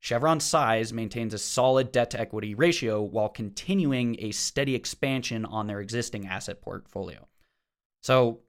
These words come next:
we're not financial analysts here or fortune tellers, but we're only engineers and we're looking at patterns. And what we see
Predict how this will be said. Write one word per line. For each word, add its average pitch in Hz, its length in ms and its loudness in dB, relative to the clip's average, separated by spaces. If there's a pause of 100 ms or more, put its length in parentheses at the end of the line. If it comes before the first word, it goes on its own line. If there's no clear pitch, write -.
(120)
we're 131 140 -2
not 170 400 6
financial 143 500 4
analysts 113 380 0
here 110 280 2
or 104 200 0
fortune 117 320 -2
tellers, 98 400 -8
but 110 320 0 (320)
we're 123 120 2
only 170 180 8
engineers 127 580 0
and 110 120 -4
we're 113 60 0
looking 123 260 2
at 113 100 -4
patterns. - 560 -8
And 101 320 -10
what 131 140 4
we 170 120 0
see 123 580 0